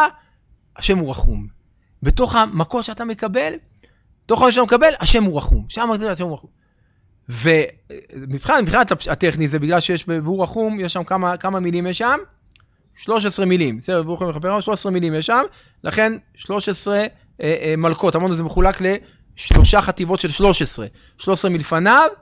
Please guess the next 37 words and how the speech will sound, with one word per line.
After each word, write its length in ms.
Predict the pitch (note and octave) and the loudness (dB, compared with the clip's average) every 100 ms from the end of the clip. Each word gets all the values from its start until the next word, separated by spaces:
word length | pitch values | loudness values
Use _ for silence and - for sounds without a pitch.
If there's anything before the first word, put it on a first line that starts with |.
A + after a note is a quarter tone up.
| _ _ _ _ | _ _ _ _
ושלוש-, 1200 | - C3+ G3 A3+ A#3 - _ _ - D#3 G3 G#3 | -16 -2 2 4 2 -2 _ _ -20 -6 -2 0
שלוש 180 | G3+ G#3+ | 0 -2
עשרה 120 | - | 0
מאחריו, 360 | F#3+ E3+ G3+ B3 | 0 0 2 0
ועוד, 160 | A3 G#3+ | 0 -4
ועוד 160 | F#3 G3 | -4 -4
שלוש 140 | F3+ | -4
עשרה 100 | D#3 | -4
מאחוריו. 340 | C#3 A#2+ A#2 A#2+ _ _ _ _ - | -6 -8 -12 -18 _ _ _ _ -6
אז, 400 | C#3 C#3+ A#2+ - | -2 -2 -4 -10
אז 160 | C3+ D3 | -8 -4
הוא 200 | A#3 A#3 | -2 0
מכל 180 | B3+ A3 | 0 0
פס-, 160 | A3+ - | -2 -2
כל 160 | C4 | 0
מלכה, 380 | B3 A3 A#3+ A#3 | 0 0 0 0
כל 100 | A3 | -2
מלכה 220 | A3 G3 | -2 -2
עם 100 | G3+ | -2
מילה 180 | F#3 F3+ | 0 -2
בפסוק, 520 | D#3 - D3 D3 - C#3+ | -2 -8 -12 -14 -18 -10
והוא 400 | C#3 G3+ G3 D#3 | -4 -4 -4 -8
רחום, 320 | - D#3 A2 - _ _ _ _ _ | -6 -6 -6 -14 _ _ _ _ _
כן? 220 | D3+ F3+ G3+ _ _ _ _ - | -4 -4 -6 _ _ _ _ -16
יכפר 400 | C#3 D#3 G3 F3 | -10 -6 -2 -2
עוון. 240 | C#3 A2 - _ _ _ _ _ _ _ _ - - | -4 -8 -16 _ _ _ _ _ _ _ _ -14 -10
אז, 80 | G#3 D#3 - | -10 -14 -16
אז 180 | G#2+ - | -12 2
זה 140 | C4 B3+ | 4 4
מצד 420 | A3 A3 G#3+ G3+ | 2 0 2 4
הטכני, 580 | G#3 G#3+ D#4+ D4+ A3+ A3+ | 2 4 2 2 0 -8
שלוש 240 | D4+ C4+ A3 | -8 -6 -4
עשרה 120 | A#3 | -4
מילים, 160 | B3 | -4
שלוש 180 | G#3+ A3 | -2 -2
עשרה 120 | - | -2
זה. 100 | D3 | -6